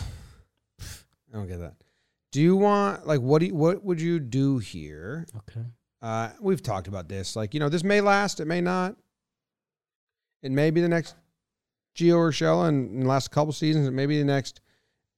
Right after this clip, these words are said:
Speaker 1: Tauchman last one season. It may be the next, like, you know, Maben or, um, I don't know if Maben's right, but, you know, last a month or two. Like,
Speaker 2: Right.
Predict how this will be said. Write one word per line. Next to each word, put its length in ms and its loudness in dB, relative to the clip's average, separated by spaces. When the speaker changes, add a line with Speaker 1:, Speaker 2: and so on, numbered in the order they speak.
Speaker 1:
Tauchman 440 2
last 220 0
one 220 2
season. 440 0
It 60 -4
may 160 2
be 140 2
the 100 -2
next, 400 -2
like, 220 -2
you 120 0
know, 180 0
Maben 880 -2
or, 640 -4
um, 640 -6
I 60 -14
don't 80 -4
know 260 -6
if 80 -4
Maben's 180 -6
right, 160 -6
but, 140 -4
you 120 -2
know, 120 -6
last 320 -2
a 40 -2
month 300 -4
or 60 -12
two. 260 -16
Like, 340 -10
Speaker 2:
Right. 280 -10